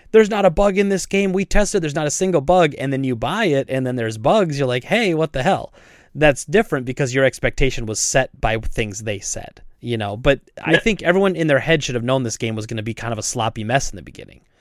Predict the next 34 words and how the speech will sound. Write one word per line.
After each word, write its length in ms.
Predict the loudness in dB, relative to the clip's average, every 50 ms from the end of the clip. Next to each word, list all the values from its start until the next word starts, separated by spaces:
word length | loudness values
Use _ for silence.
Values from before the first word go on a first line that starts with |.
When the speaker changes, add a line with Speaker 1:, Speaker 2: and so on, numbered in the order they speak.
| _ _ _ _ _
Speaker 1:
I 140 | -2 0 2
guess, 180 | 2 2 4 4
I 80 | 6
guess 140 | 8 10 10
Speaker 2:
Yeah. 100 | 10 8
Speaker 1:
I 60 | 6
just 160 | 6 4 2
expect 340 | 0 0 2 2 2 2 2
it 80 | -2 -2
to 60 | 0
be, 100 | 0 0
and 80 | 0 0
I, 40 | -2
and 280 | -2 0 -2 -2 -2 -2
I 160 | 2 2 4
didn't 180 | 4 4 2 2
let 160 | 0 0 0
that 160 | 0 0 0
affect 400 | 0 0 0 -2 -2 -2 -4 -6 -8 -8 -10 -12 _ _ _ _ _ _ _ _ _ -20 -20 _ -14
how 260 | -6 0 0 0 0 0
I 160 | -2 -2 -2
felt 400 | -4 -4 -2 -2 -2 -2 -2 -6
about 220 | -10 -12 -12 -16
the 80 | -18 -20
game. 200 | -20 -18 -14 -6 -6 -6 -6 -8 -16 _ _ _ _ _ _ _ -20 -20 -20 -20 _ _ _ _ _ _ _ 8
Speaker 2:
I 100 | 8 10
will 160 | 10 10 10 8
ask 200 | 6 4 2 0
you 80 | 2 4
this. 220 | 4 4 2 -2 -8
So, 520 | -6 2 6 6 8 8 8 6 4 0 _ _ _ _ _ _ _ _ _ _ _ _ _ 0
in 120 | 2 2
my 280 | 2 4 4 4 4 4
experience, 1000 | 2 0 -2 -4 -12 -4 -2 0 2 2 2 0 0 -4 -6 -10 -16 -16 -16